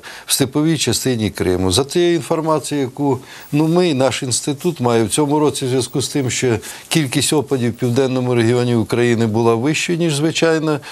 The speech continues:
водосховища природного стоку в Криму вдалося наповнити дещо більше, ніж минулого року. Е, за-, проанонсоване бу-, буріння великої кількості там,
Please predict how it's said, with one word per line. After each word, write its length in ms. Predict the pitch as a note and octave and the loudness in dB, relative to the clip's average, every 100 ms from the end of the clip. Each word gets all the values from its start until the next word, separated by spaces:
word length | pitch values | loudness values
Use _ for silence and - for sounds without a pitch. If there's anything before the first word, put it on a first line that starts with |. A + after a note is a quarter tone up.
| - - | -14 -2
водосховища 800 | B2+ C3+ - - D#3+ C#3 - B2+ | 0 2 0 0 0 0 0 -2
природного 580 | - C#3 C3+ A#2+ B2+ A2 | 0 2 2 2 0 -2
стоку 360 | - A#2 A2+ | -2 -2 -2
в 60 | G2 | -4
Криму 180 | B2+ B2+ | -2 0
вдалося 580 | A#2+ G2+ A#2+ A#2 F#2+ - - - - | 2 2 2 2 0 -6 -14 -14 0
наповнити 680 | B2+ B2+ C#3+ B2+ A2+ B2 A2+ | 0 2 0 0 0 0 0
дещо 340 | A#2 - B2+ | 0 0 -4
більше, 380 | G#2+ D3 C#3 F3+ | 0 0 0 0
ніж 180 | F3+ D#3 | 0 2
минулого 520 | F3 F3 F3 F3 F3 | 2 2 4 4 4
року. 420 | F3 F3+ - F3 - - - - - - - C3+ | 2 0 -2 -4 -6 -16 -16 -16 -14 -14 -6 0
Е, 280 | C3 C3 A#2+ | 2 2 0
за-, 420 | D3 C3+ A#2 - A#2+ | 2 2 4 0 0
проанонсоване 840 | - E3+ E3 E3 - F#3+ E3 D#3 C3+ | 2 2 2 -2 0 0 2 0 -2
бу-, 260 | C#3 C3+ F#2+ F#2+ | 0 -2 -2 -4
буріння 640 | A#2+ D3+ D#3+ D3 C3+ B2 A#2+ | 0 2 4 2 2 2 2
великої 440 | C#3+ D3 - A#2+ | 2 2 0 -2
кількості 580 | B2 C3 B2 A2 - A#2 | 0 -2 0 -2 0 -2
там, 280 | A#2+ G#2 | 0 0